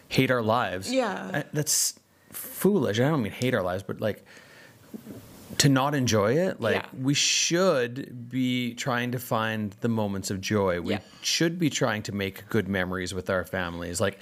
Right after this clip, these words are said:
Speaker 1: it's foolish for us to consistently be in a state of, of anger and, and
Speaker 2: Yes.
Speaker 1: fear, and,
Speaker 2: Yeah.
Speaker 1: and you, you
Speaker 2: Well,
Speaker 1: cannot
Speaker 2: it's,
Speaker 1: exist there.
Speaker 2: it's not healthy,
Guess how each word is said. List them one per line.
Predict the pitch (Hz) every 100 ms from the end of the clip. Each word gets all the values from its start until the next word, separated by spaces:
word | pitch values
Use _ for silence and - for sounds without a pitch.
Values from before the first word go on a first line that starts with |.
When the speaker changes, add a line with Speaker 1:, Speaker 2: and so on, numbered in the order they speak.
| - -
Speaker 1:
it's | 135 -
foolish | - - 226 277 139 92 101 - - - -
for | - 135 135
us | 131 120 - -
to | -
consistently | 120 127 107 - 160 - 139 107 104 104 104 - - -
be | 120
in | 117
a | 107
state | - - 107 101 - -
of, | 110 101 95 -
of | 104 98 -
anger | 131 123 107 101 95 269
and, | 269 - -
and | - 104
Speaker 2:
Yes. |
Speaker 1:
fear, | - - 135 117 107 95 90 87
and, | 107
Speaker 2:
Yeah. | 104 -
Speaker 1:
and | - 107 98 104
you, | 110 -
you | 135
Speaker 2:
Well, |
Speaker 1:
cannot | - - 196 180 165
Speaker 2:
it's, | 160
Speaker 1:
exist | 151 208 -
there. | - - -
Speaker 2:
it's | - -
not | 339 262
healthy, | 202 285 - 175 -